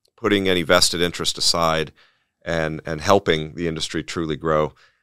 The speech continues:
Um, but no, no other epiphanies yet. It's, uh,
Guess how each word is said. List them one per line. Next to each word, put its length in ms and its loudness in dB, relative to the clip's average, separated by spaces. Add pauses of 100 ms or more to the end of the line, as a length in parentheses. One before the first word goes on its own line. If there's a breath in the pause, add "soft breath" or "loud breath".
(140)
Um, 580 6
but 220 8
no, 400 10
no 220 8
other 200 6
epiphanies 460 0
yet. 260 6
It's, 280 2
uh, 300 6